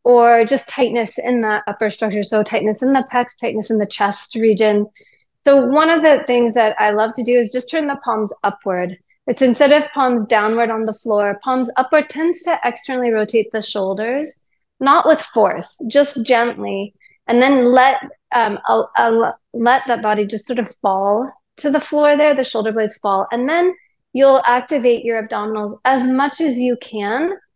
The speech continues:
before you peel them back off the floor.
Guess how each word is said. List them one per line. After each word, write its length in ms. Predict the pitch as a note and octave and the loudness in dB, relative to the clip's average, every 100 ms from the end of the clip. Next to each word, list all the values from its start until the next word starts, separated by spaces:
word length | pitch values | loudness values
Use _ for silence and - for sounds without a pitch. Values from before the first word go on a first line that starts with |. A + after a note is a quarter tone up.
| _ - G#3+ | _ -8 -6
before 680 | A3 C4 B3+ - - B3+ B3 | 0 0 -2 -6 2 4 6
you 220 | B3 A#3+ | 4 2
peel 280 | A#3 A#3 G#3+ | -2 -2 -2
them 200 | G#3 G3+ | -2 -6
back 220 | G3 F3+ | -6 -6
off 240 | G3 F#3 - | -6 -8 -8
the 80 | G3 | -10
floor. 460 | - F3 D#3+ F3+ | -8 -10 -10 -14